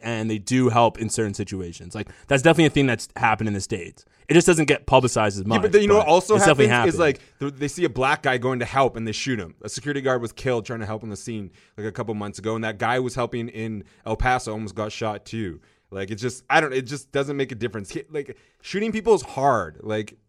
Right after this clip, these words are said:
Speaker 2: being a bad person is, gets you the furthest in murdering.
Speaker 1: For me, where I fall on this is that I feel like maybe they could have guns, but I feel like A Rs are just, like, unnecessary.
Speaker 2: Super
Speaker 1: That's where I
Speaker 2: unnecessary.
Speaker 1: feel like
Speaker 2: Like,
Speaker 1: you don't,
Speaker 2: the, like, the
Speaker 1: like,
Speaker 2: machine guns and
Speaker 1: I've never
Speaker 2: stuff.
Speaker 1: heard, I've never heard a legit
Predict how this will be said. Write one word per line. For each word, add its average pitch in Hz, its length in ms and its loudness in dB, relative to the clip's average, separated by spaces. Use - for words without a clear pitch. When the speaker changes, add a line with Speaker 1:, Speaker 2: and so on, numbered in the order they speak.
Speaker 2:
being 151 180 -2
a 180 60 -2
bad 123 320 -2
person 127 320 -2
is, 107 180 -8
gets 131 200 -2
you 131 60 -8
the 117 100 -4
furthest 104 420 -6
in 101 140 -12
murdering. 90 480 -10
Speaker 1:
For 165 200 0
me, 202 440 0
where 151 200 4
I 135 200 4
fall 170 180 6
on 170 80 4
this 175 220 2
is 139 80 -4
that 127 320 2
I 139 60 6
feel 196 160 10
like 160 120 8
maybe 156 220 4
they 160 100 4
could 143 360 6
have 143 260 2
guns, 151 300 2
but 123 100 0
I 127 60 2
feel 180 100 8
like - 220 0
A 135 180 6
Rs 120 380 6
are 110 80 -2
just, 110 160 -6
like, 110 180 -6
unnecessary. 98 680 -6
Speaker 2:
Super 202 560 -10
Speaker 1:
That's 156 220 4
where 180 100 8
I 160 120 6
Speaker 2:
unnecessary. - 100 4
Speaker 1:
feel 156 80 6
like 151 80 8
Speaker 2:
Like, 120 60 -2
Speaker 1:
you 135 40 2
don't, 143 220 4
Speaker 2:
the, 143 80 -6
like, 151 200 -2
the 160 100 -10
Speaker 1:
like, - 20 0
Speaker 2:
machine 143 480 -2
guns 180 300 -4
and - 40 4
Speaker 1:
I've 147 80 6
never 196 160 8
Speaker 2:
stuff. 190 60 8
Speaker 1:
heard, 196 180 6
I've 156 100 4
never 185 140 8
heard 185 160 8
a 180 40 6
legit 143 540 4